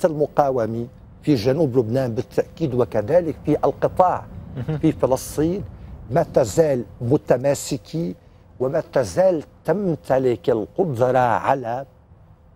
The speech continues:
Speaker 1: اعتماد ما بات يوصل على تسميته مؤخرا وراهنا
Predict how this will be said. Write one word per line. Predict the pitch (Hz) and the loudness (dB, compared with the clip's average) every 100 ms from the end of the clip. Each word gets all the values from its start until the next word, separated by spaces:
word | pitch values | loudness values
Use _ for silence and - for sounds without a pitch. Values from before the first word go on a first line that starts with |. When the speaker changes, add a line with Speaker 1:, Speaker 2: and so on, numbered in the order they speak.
| - | -4
Speaker 1:
اعتماد | 101 - 139 143 170 175 110 - _ 127 | -4 0 0 2 2 2 -2 -14 _ 0
ما | 135 | 4
بات | 190 190 | 4 4
يوصل | 165 - - 202 180 | -2 -4 0 2 2
على | 139 165 | 2 0
تسميته | - 127 - 165 165 - 131 | -4 -10 -4 0 0 2 0
مؤخرا | 117 156 - 147 147 135 | 0 -4 -4 0 0 0
وراهنا | 135 160 117 123 117 113 | 0 0 0 -2 -2 -4